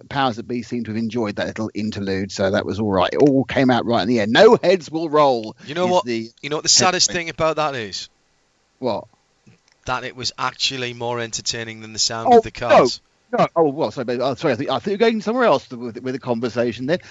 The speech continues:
Speaker 1: I don't agree with you. I love the sound of these cars. I've, we've had this before. A Ducati on steroids works
Speaker 2: Well,
Speaker 1: for me.
Speaker 2: yes, you know, I've said that too.
Speaker 1: Anyway, the answer to your question is: Who wants more races in, the, in America?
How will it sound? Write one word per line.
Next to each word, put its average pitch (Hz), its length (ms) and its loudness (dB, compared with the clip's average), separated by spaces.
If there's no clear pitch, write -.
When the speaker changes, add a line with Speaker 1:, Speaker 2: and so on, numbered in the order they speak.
Speaker 1:
I 269 100 4
don't 339 120 2
agree 330 300 0
with 240 100 -2
you. 95 180 -6
I 214 120 2
love 262 260 -2
the 233 100 -8
sound 127 260 -6
of 98 60 -14
these 98 140 -14
cars. 76 360 -14
I've, 139 80 -12
we've 170 100 -4
had 247 180 2
this 277 140 -8
before. 269 400 0
A - 80 0
Ducati 247 460 -4
on 254 100 -4
steroids 240 560 0
works 135 140 0
Speaker 2:
Well, 151 220 2
Speaker 1:
for - 40 -2
me. 120 140 -4
Speaker 2:
yes, - 180 -6
you 107 80 -18
know, 104 100 -8
I've 104 200 -6
said - 180 -8
that - 180 -14
too. 82 200 -14
Speaker 1:
Anyway, 160 220 8
the 180 100 8
answer 247 160 2
to - 60 -10
your 190 60 2
question 208 380 -2
is: 160 140 -4
Who 165 180 0
wants 208 240 -4
more 196 160 -2
races 180 380 0
in, 165 60 -16
the, 160 180 -6
in 156 80 -2
America? 170 520 2